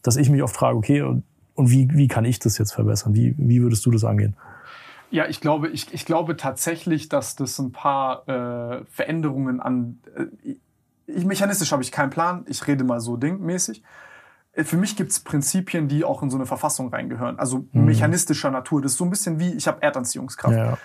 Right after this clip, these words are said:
Speaker 2: Und ich muss halt, und wir tun halt gerade manchmal so, als existe-, als würden ein paar Mechanismen nicht existieren.
Speaker 1: Mhm.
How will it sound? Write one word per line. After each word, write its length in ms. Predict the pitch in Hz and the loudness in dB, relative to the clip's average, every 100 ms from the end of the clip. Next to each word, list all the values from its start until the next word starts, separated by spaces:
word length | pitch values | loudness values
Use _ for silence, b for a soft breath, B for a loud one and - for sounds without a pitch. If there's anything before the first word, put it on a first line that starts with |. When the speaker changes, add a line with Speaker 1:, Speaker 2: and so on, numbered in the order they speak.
| B | B
Speaker 2:
Und 120 | 151 | -2
ich 120 | 147 | 0
muss 200 | 180 185 | 2 2
halt, 200 | 175 156 B B | 0 -2 B B
und 160 | 151 147 | 0 2
wir 100 | 151 | 2
tun 240 | - 196 | 0 0
halt 200 | 160 143 | 0 0
gerade 200 | 151 143 | -2 0
manchmal 300 | 143 143 147 | 0 -2 -2
so, 80 | 143 | -2
als 160 | 139 - | -2 -4
existe-, 540 | 185 - 143 - 170 - | -4 -2 -4 -2 -4 -2
als 280 | 107 135 165 | -6 -4 -2
würden 180 | 160 | -2
ein 80 | 147 | -2
paar 200 | - 151 | 0 2
Mechanismen 500 | 151 143 - 143 143 | 2 -2 -2 -2 0
nicht 180 | 139 135 | -2 -2
existieren. 500 | 131 - - 135 127 - _ | -6 -6 -4 -4 -4 -10 _
Speaker 1:
Mhm. 280 | 107 120 147 | 2 4 2